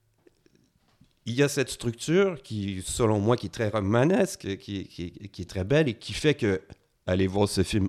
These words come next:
A au cinéma et deuxièmement d'une traite, s'il vous plaît, là, parce que les choses se ramassent. On a un morceau de bravoure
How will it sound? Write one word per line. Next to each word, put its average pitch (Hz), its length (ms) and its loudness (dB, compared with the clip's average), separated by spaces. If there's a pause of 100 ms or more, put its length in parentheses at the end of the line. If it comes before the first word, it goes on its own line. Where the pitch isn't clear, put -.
A 87 280 0
au 90 100 -6
cinéma 156 560 2
et 95 140 -2
deuxièmement 92 560 -2
d'une 95 260 0
traite, 104 320 -2
s'il 95 340 -2
vous 95 160 -2
plaît, 104 280 2
là, 175 200 -2 (480)
parce 156 240 -6
que - 80 -8
les 98 160 -4
choses 175 260 -4
se - 140 -2
ramassent. 101 680 -2 (640)
On 123 200 2
a 139 40 4
un 131 120 6
morceau 131 420 2
de 123 80 -10
bravoure 117 520 2